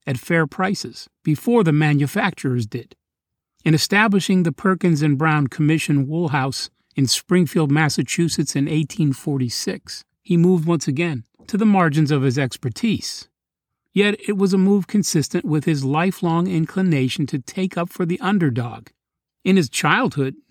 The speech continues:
Brown was known to have fought with bullies. In business, the bullies were the wealthy New England manufacturers. He did not know there were yet other bullies to fight, even to the shedding of blood.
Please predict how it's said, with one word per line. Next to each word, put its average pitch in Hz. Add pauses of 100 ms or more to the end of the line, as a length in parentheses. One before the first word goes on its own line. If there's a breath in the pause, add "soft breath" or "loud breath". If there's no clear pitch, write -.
(120)
Brown 175
was 131
known 156
to 147
have 123
fought 160
with 139
bullies. 175 (320)
In 123
business, 185
the 147
bullies 160
were 165
the 185
wealthy 139
New 156
England 165
manufacturers. 160 (560)
He 214
did 202
not 143
know 160
there 131
were 127
yet 131
other 180
bullies 113
to 117
fight, 113 (380)
even 123
to 139
the 117
shedding 120
of 113
blood. 127